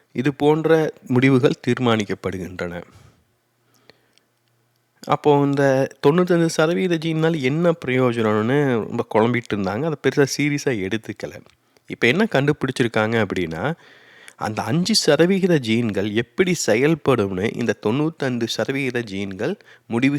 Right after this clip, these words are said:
செய்யறன்னு-, செய்யுதுன்னு கண்டுபிடிக்கிறா-, கண்டுபிடிச்சிருக்காங்க. ராபர்ட் சபோல்ஸ்கிங்கிற ஒரு நரம்பியல் நிபுணர் என்ன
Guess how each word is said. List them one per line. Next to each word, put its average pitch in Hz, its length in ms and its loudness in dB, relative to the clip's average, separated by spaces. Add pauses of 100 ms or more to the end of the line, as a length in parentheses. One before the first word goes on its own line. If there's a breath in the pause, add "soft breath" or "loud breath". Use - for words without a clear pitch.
செய்யறன்னு-, 101 420 -2 (140)
செய்யுதுன்னு 110 340 -4
கண்டுபிடிக்கிறா-, 90 540 -10
கண்டுபிடிச்சிருக்காங்க. 87 1000 -14 (1120 soft breath)
ராபர்ட் 107 640 0
சபோல்ஸ்கிங்கிற 107 920 -4
ஒரு 139 360 0
நரம்பியல் 104 600 0
நிபுணர் 101 400 -2
என்ன 101 180 -2